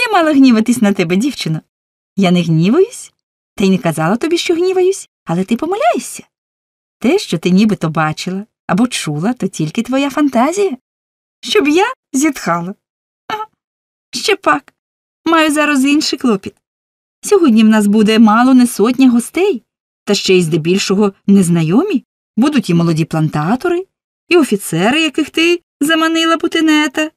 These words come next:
коли б мала мої коси. <laughs> А от я не бажаю зваблювати їх ані одного. Отож, роби з моїми косами, що хочеш, тільки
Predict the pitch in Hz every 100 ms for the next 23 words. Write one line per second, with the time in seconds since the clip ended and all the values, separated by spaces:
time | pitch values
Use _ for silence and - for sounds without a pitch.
0 | _ 294 294 262 294 285 277 285 277 -
1 | 294 277 - 320 _ _ - 508 - -
2 | - _ - - - - - - - _
3 | _ - 392 523 539 622 571 403 330 339
4 | 349 339 320 294 - - - 247 269 285
5 | 262 254 254 254 247 254 247 - _ -
6 | 679 440 320 220 220 208 240 _ _ _
7 | _ _ _ _ - 285 277 277 254 -
8 | - _ _ - 202 220 254 554 494 427
9 | 415 403 - 339 359 - 311 311 - 233
10 | 240 - 220 202 208 202 - _ _ _
11 | - 440 494 415 392 381 359